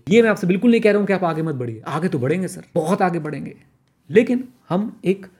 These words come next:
जीवन ऐसा व्यतीत करेंगे जिस जीवन में हम वो चीज़ें खरीद रहे हैं या वो चीज़ों को हम यूज़ कर रहे हैं जो हमारे काम की है या जो हम, हम एंजॉय करते हैं, किसी और को देख के नहीं, राइट? आप,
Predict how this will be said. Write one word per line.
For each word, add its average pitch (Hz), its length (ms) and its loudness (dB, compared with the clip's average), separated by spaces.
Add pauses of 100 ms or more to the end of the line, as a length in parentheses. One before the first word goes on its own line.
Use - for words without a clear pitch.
जीवन 208 300 2
ऐसा 220 200 0
व्यतीत 185 360 0
करेंगे 151 460 -4 (380)
जिस 202 220 -2
जीवन 180 220 0
में 196 320 -4
हम 190 180 2
वो 180 280 -2
चीज़ें 196 680 0 (220)
खरीद 175 380 0
रहे 160 220 2
हैं 190 360 -2 (300)
या 185 180 4
वो 185 260 0
चीज़ों 196 300 0
को 202 100 -2
हम 190 120 0
यूज़ 190 340 0
कर 160 140 -2
रहे 160 160 -4
हैं 190 100 -2
जो 190 80 0
हमारे 165 300 -2
काम 165 360 -6
की 175 160 -8
है 175 100 0
या 226 100 4
जो 240 120 2
हम, 226 240 0
हम 226 180 2
एंजॉय 175 300 0
करते - 300 -16
हैं, - 160 -20
किसी 233 180 -2
और 226 320 4
को 226 140 4
देख 165 240 -2
के 139 80 -10
नहीं, 123 160 -12
राइट? - 440 -6
आप, - 260 0